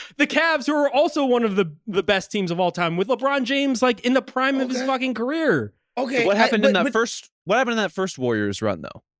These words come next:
Speaker 3: The first title. What happened when they got to the finals?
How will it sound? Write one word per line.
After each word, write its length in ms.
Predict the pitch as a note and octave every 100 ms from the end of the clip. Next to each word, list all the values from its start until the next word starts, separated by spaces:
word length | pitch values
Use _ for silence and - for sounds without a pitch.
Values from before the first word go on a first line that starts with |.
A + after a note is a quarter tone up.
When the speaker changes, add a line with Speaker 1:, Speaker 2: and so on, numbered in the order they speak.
| _ -
Speaker 3:
The 100 | C3
first 260 | F#3+ G3
title. 460 | - G#2+ G2 A2 - _ _ _ _ _ _ -
What 120 | F3+
happened 320 | F#3 F3 E3+
when 80 | D#3+
they 80 | D3+
got 180 | D3 C#3+
to 60 |
the 100 | C3+
finals? 580 | A#2+ A#2+ G2 - - -